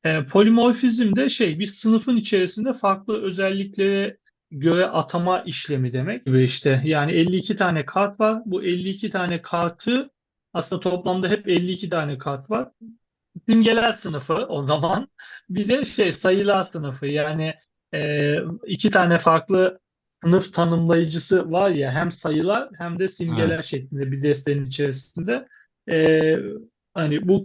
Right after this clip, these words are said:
Speaker 1: class'lar da böyle tanımlanabiliyor. Yani sen hem suite'ini tanımlıyorsun, işte simgesini,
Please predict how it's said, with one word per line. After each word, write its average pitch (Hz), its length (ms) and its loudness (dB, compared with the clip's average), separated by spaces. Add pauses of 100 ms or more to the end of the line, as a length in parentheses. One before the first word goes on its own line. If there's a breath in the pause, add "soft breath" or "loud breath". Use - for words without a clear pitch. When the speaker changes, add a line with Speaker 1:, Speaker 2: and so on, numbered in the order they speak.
Speaker 1:
class'lar 196 480 6
da 208 160 2
böyle 196 260 4
tanımlanabiliyor. 180 920 0 (920)
Yani 170 140 -6
sen 170 200 0
hem 190 300 0 (100)
suite'ini 190 480 0
tanımlıyorsun, 214 760 0
işte 143 200 -8
simgesini, 151 840 0